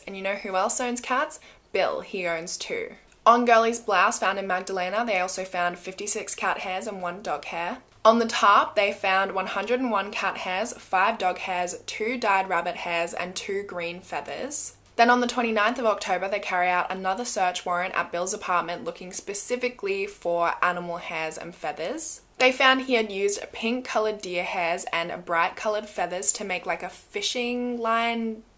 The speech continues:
bait or something. In his garage, they also found deer pelts, pink deer hairs, and green feathers. And of course, like, a bunch of cat hairs because he had two cats. They send all of this away for testing, including some of his cat's hair, and they were a match for the fibres that were found in Gurley's apartment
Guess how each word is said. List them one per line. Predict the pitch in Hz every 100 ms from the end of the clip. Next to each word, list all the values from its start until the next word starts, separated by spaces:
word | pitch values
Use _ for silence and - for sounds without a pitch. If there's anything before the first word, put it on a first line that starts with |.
| _
bait | 202 202 240 240
or | 240
something. | 240 190 226 240 320 - _ -
In | 254
his | 294
garage, | 285 214 190 226 240
they | 202
also | 196 240 226
found | 220 185 185
deer | 175 175
pelts, | 180 190 190 - - - _ _
pink | - 208 254 -
deer | 196 190
hairs, | 196 190 185 185 - -
and | 175 175 175
green | 175 170 170 170 175
feathers. | 165 151 - - - - - _ -
And | 220 220
of | 208 208
course, | - 208 202
like, | 202
a | 202
bunch | 180 170 175
of | 165
cat | - 160 175
hairs | 160 151 -
because | 170 -
he | 170
had | 165 156
two | - 160
cats. | - 127 - - - - - -
They | 220
send | 220 247 254 269
all | 247
of | 240 233
this | 233
away | 233 214
for | 220 220
testing, | - 208 - 202 196
including | 180 - 202 208 233
some | 226 220
of | 220
his | 220
cat's | - 196 -
hair, | - 185 180 -
and | 180
they | 180 185
were | 196 196 214 -
a | 226
match | 202 180 180 -
for | - 190
the |
fibres | 185 180 170 175 175
that | 180
were | 190
found | 185 170 165
in | 170
Gurley's | 160 151 170
apartment | 185 - 196 190 196